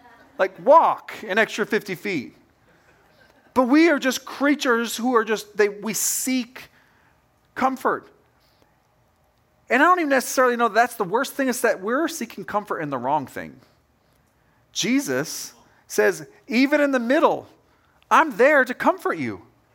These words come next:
You don't need to find comfort. That's why that first part is so important.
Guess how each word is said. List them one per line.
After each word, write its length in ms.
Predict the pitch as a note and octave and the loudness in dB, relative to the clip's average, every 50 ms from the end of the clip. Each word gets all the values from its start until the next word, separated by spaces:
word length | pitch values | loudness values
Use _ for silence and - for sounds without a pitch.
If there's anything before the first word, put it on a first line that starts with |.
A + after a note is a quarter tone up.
| _ _ _ _ _ _ _ _ _ - | _ _ _ _ _ _ _ _ _ -2
You 100 | G3 C4 | 0 2
don't 100 | D4+ C4 | 2 2
need 140 | C#4 D4 E4 | 2 2 2
to 80 | E4+ | 2
find 380 | E4+ - C4+ B3+ A3 G3+ E3+ - | 2 4 4 4 4 2 0 -2
comfort. 360 | - G#3 G3 F3 G#3+ F#3 F3 | -2 -2 0 0 0 4 6
That's 180 | F#3 G#3+ - A#3 | 4 4 4 4
why 120 | B3 B3+ | 2 4
that 200 | A#3+ G#3+ G3+ - | 4 4 2 2
first 300 | - A#3+ A#3+ A3 - - _ _ _ _ _ _ | 2 2 2 0 -4 -10 _ _ _ _ _ _
part 220 | - B3+ C4 B3 G#3 | 0 0 2 2 0
is 100 | F#3 - | -2 -2
so 200 | - G#3+ A3 A#3+ | -2 0 0 0
important. 440 | A3+ E3+ F3 A3 B3 A3+ F#3 B2+ | 0 0 0 0 0 0 -4 -10